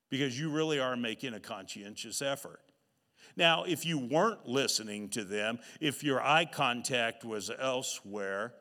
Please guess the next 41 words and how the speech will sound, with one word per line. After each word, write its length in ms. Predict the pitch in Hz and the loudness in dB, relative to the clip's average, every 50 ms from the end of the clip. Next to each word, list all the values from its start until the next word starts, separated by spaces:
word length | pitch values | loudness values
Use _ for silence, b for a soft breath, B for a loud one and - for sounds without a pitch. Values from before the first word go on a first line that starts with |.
| b b b b b b b b b | b b b b b b b b b
you 180 | 139 127 120 113 | -4 -2 -2 0
know, 380 | 117 113 113 107 107 113 123 | 0 2 2 2 2 0 0
and 360 | 127 120 113 110 113 110 110 104 | 0 0 0 0 0 -2 -2 -2
they 140 | 117 113 | -2 -2
just 280 | 107 101 117 123 113 - | -2 -2 -4 -4 -2 -2
said 220 | - 123 120 123 | 0 0 0 0
something, 360 | 113 - 123 110 110 123 127 120 | 0 -2 -2 -2 -4 -4 -6 -6
and 200 | 117 117 113 117 | -6 -6 -6 -8
you, 180 | 117 117 110 110 - b b b b b b | -8 -10 -10 -12 -16 b b b b b b
and 260 | 127 123 120 117 - - - | -6 -6 -6 -6 -8 -6 -2
let's 240 | 139 135 135 - - | 2 2 2 2 2
say 200 | - 143 127 117 | 0 0 0 -2
several 440 | - - - 151 143 143 135 143 139 | -2 0 2 4 2 2 2 -2 -4
times 520 | - - 156 151 135 135 131 127 - - B B 190 165 B | -4 -4 -2 0 0 0 -2 -4 -8 -10 B B -16 -10 B
in 140 | 147 139 131 | -4 -4 -4
the 80 | 117 | -2
conversation, 600 | - 143 135 123 117 107 - 143 139 131 - 123 120 | 0 2 2 2 2 0 -2 -2 -2 -2 -4 -6 -6
you 120 | 117 117 | -4 -4
have 80 | 117 113 | -4 -6
to 60 | - | -8
say, 160 | 101 90 82 78 85 | -10 -12 -14 -8 -4
"What? 440 | 104 127 151 185 175 - - _ _ - | 0 0 0 0 -4 -8 -20 _ _ -12
What'd 200 | 120 135 147 147 | -10 -8 -8 -6
you 140 | 151 147 151 | -4 -4 -4
just 160 | 156 - - | -4 -4 -4
say?" 220 | 165 160 160 170 - B B B B B | -4 -4 -4 -4 -6 B B B B B
You 160 | B - 131 | B 0 0
know, 180 | 117 113 120 127 | 0 0 0 2
and, 220 | 127 123 131 - - | 2 0 0 -2 -2
and 420 | 127 127 123 113 113 110 113 110 B B B B | 0 0 0 0 0 -2 -6 -8 B B B B
not 200 | - 131 113 - | 2 2 2 2
because 320 | - - - 143 123 104 | 2 2 2 2 4 2
you're 120 | 117 127 101 | 0 2 6
hard 220 | - 147 139 113 | 6 6 6 6
of 80 | 113 107 | 6 6
hearing, 300 | 160 185 170 143 131 127 | 6 6 6 6 4 4
just 220 | 127 143 135 - | 2 2 2 2
because 340 | 151 156 127 151 151 143 123 | 0 0 2 2 2 2 2
you're 100 | 135 143 | 0 2
not 240 | 151 160 165 151 123 | 4 4 4 4 4
hearing, 400 | 131 180 202 220 190 127 92 | 4 6 6 6 6 4 0